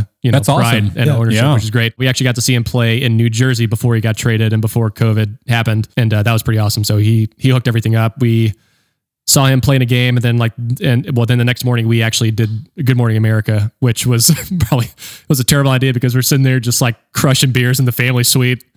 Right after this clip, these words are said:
Speaker 2: Oh, yeah.
Speaker 1: in, uh, New Jersey. And then we were just like, "Oh,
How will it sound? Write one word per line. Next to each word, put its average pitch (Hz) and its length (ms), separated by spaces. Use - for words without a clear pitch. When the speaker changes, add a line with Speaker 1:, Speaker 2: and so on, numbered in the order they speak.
Speaker 2:
Oh, 151 180
yeah. 123 300
Speaker 1:
in, 139 200
uh, 120 220
New 123 120
Jersey. 123 560
And 131 160
then 120 260
we 127 80
were 127 60
just 110 160
like, 113 260
"Oh, 120 300